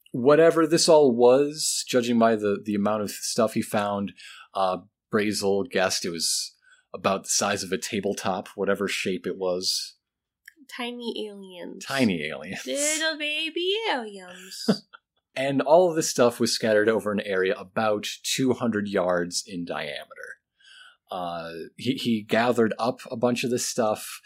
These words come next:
Speaker 1: into a bundle about eighteen to twenty inches long, about five inches around,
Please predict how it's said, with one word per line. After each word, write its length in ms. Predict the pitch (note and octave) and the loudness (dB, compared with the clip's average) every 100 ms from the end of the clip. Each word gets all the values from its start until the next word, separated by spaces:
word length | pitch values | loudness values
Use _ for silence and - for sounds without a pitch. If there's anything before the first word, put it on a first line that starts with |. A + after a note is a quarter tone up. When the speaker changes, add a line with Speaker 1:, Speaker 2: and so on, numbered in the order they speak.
| - - | -20 -12
Speaker 1:
into 340 | A#2 A2 A#2 G#2 | -4 -2 2 2
a 60 | |
bundle 640 | F#2 - G#2+ A2+ A#2 A#2 A#2 | 2 2 4 4 6 6 4
about 300 | G2 G2 - | 4 2 0
eighteen 340 | A2+ - A#2 G#2 | -8 -6 -4 -4
to 40 | |
twenty 280 | - G#2+ G#2 | -4 -4 -4
inches 280 | F#2 F#2 G#2+ | -4 -6 -2
long, 400 | A#2 A#2+ B2 B2+ | 0 0 0 0
about 280 | F#2 F2+ | 0 -2
five 340 | - G2 G2+ G2+ | -4 -4 -4 -4
inches 260 | G2 G2 | -6 -6
around, 600 | F2+ F2 F#2+ G#2 A2 A#2 | -6 -4 -4 -4 -6 -8